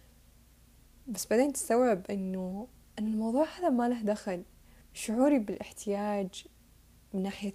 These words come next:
الأمان، وإني أنا أبغى الأمان، ما له علاقة بفلوسي، ما له علاقة بأنا كم أملك،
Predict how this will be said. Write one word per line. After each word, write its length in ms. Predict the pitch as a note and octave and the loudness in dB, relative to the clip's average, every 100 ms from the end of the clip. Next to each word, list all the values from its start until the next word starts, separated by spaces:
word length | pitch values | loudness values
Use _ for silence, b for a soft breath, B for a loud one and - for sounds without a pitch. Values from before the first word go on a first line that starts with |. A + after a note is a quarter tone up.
| F#3 | -4
الأمان، 580 | - F#3 F#3 G3 G3+ | -2 -4 -4 -2 -4
وإني 240 | G#3+ G3 G3+ | -4 -4 -4
أنا 220 | G3+ C4+ | -6 -4
أبغى 220 | F#3 G3 | -4 -4
الأمان، 520 | G3 A3+ F#3 F#3 A3 B3+ B B B B | -4 -4 -4 -4 -6 -8 B B B B
ما 120 | G#3+ A#3+ | 0 2
له 100 | C4+ | 2
علاقة 420 | B3 G#3 G3+ F#3+ | 2 0 0 -4
بفلوسي، 680 | F#3 - G3 F#3+ - A3 - | -8 -8 -6 -6 -8 -10 -8
ما 100 | G3+ | -6
له 120 | G3+ G3+ | -6 -2
علاقة 320 | G3+ F#3+ G3 | -4 -2 -4
بأنا 260 | G#3 F#3+ | -4 -6
كم 280 | F#3 - G3 | -6 -8 -6
أملك، 480 | A3 F#3 F#3+ - - | -6 -6 -8 -14 -20